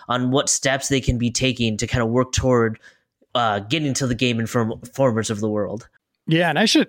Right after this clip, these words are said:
Speaker 2: I should have said this earlier. Don't take my example of getting in
Speaker 1: <laughs>
Speaker 2: as, as normal. 'Cause, like, seriously, like, I was a terrible writer when I started at Game Informer. You know, probably for the first ten to fifteen years of my career there,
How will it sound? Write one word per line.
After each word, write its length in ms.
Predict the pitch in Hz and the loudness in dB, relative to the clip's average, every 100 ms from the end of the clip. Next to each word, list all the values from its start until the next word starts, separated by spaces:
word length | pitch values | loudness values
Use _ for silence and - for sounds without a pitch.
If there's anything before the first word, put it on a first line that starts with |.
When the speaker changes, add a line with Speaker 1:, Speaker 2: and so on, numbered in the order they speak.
| - | 0
Speaker 2:
I 60 | |
should 160 | 185 - | -2 0
have 80 | 165 | 0
said 140 | 170 | 0
this 160 | 123 120 | 0 0
earlier. 340 | 135 147 123 | 2 2 2
Don't 220 | 120 151 165 | 0 0 0
take 220 | 180 131 | 0 0
my 180 | 131 156 | 0 0
example 420 | 135 135 127 135 | 0 -2 0 0
of 120 | 113 | 2
getting 260 | 131 120 123 | 0 0 0
in 320 | 127 123 127 | 2 0 0
Speaker 1:
<laughs> 20 | |
Speaker 2:
as, 480 | 127 127 120 113 - 294 | 0 0 0 -2 0 2
as 280 | - 127 - | 2 2 4
normal. 500 | 143 156 214 170 135 135 170 175 - | 4 6 4 4 2 0 -2 -2 0
'Cause, 220 | - 202 - | 0 2 2
like, 220 | 214 - | 2 2
seriously, 380 | 214 233 220 156 | 2 2 4 2
like, 220 | 131 - | 2 -2
I 160 | 165 170 | -4 0
was 160 | 240 143 | 2 0
a 60 | |
terrible 360 | 131 151 151 127 | 0 0 2 2
writer 240 | 131 175 | 2 2
when 140 | 127 120 | 2 0
I 60 | |
started 260 | 117 131 127 | 0 0 0
at 140 | 131 | -2
Game 180 | 135 127 | -4 -4
Informer. 480 | 131 - 143 175 - _ - | -6 -4 -4 -6 -12 _ -4
You 100 | 139 | -2
know, 100 | 165 | 0
probably 320 | 170 180 190 | 0 2 2
for 140 | 170 | 2
the 80 | 151 | 0
first 400 | - 170 165 - | 2 0 0 -2
ten 240 | - 165 190 | -2 0 2
to 80 | |
fifteen 420 | - 175 - 156 143 | 0 0 2 2 4
years 380 | 151 180 165 | 4 2 0
of 160 | - 131 | 0 0
my 100 | 135 | -2
career 380 | - 139 160 190 | 0 2 2 2
there, 340 | 131 131 131 | 0 0 -2